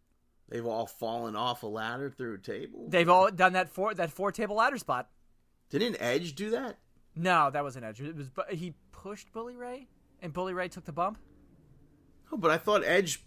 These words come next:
Speaker 1: went through one of those tables.
Speaker 2: Maybe he did too. I just, I was listening to Busted Open the other day.
Speaker 1: Or no,
Speaker 2: Edge
Speaker 1: maybe
Speaker 2: did.
Speaker 1: Edge pushed Taker then. Maybe that was the match I'm thinking of.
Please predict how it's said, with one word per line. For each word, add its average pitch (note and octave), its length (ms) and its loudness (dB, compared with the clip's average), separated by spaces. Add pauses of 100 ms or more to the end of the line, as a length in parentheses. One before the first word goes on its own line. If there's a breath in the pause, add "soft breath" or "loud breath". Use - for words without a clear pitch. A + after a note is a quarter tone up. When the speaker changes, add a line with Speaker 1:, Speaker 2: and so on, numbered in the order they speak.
(160)
Speaker 1:
went B2 320 0
through B2 160 4
one G#2+ 200 2
of G#2 100 -2
those G2 200 -2
tables. G#2+ 220 -2
Speaker 2:
Maybe B3 180 4
he C4 100 -2
did G3 200 -4
too. F3 180 0
I D3+ 80 0
just, E3+ 160 -12
I F#3 140 0
was F3+ 160 -6
listening F3+ 220 -8
to E3 60 -6
Busted D#3 300 -2
Open C#3 220 -8
the C3 40 -8
other A#2 100 -8
day. A2+ 80 0
Speaker 1:
Or D3 120 12
no, A3 160 12
Speaker 2:
Edge D3+ 60 10
Speaker 1:
maybe D3 220 12
Speaker 2:
did. C3 100 6
Speaker 1:
Edge C#3+ 260 6
pushed D3 300 6
Taker D#3+ 360 2
then. E2+ 260 -6
Maybe G#2+ 200 -2
that A#2 140 0
was A2+ 140 -4
the A2+ 80 -6
match A#2 180 -4
I'm D3 80 -2
thinking D3 240 2
of. C3+ 60 2